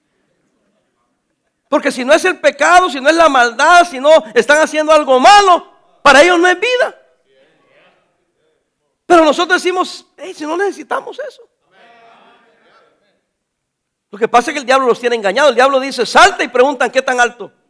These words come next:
A nosotros el diablo dice, "Salta", y yo le digo, "¿Y por qué?". Es que el pecado es men-, es mentira, hermano.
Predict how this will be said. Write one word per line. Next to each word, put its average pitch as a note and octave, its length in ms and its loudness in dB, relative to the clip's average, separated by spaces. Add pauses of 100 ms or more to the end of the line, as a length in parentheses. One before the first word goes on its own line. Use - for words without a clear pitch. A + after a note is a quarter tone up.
(960)
A C4 100 4
nosotros D4 280 0
el C4+ 40 -10
diablo D#4 220 2
dice, D4 220 -2
"Salta", G4 340 4
y C4+ 80 -8
yo C4+ 80 0
le C#4 80 -4
digo, C#4 160 -8
"¿Y B3+ 60 -8
por A3+ 200 -8
qué?". E4+ 320 -10 (2500)
Es - 100 -16
que D#4+ 80 -6
el - 60 -8
pecado C#4+ 340 -4
es D4 60 -8
men-, C4 180 -10
es C4 120 -6
mentira, D4+ 460 -14
hermano. G#4 260 -20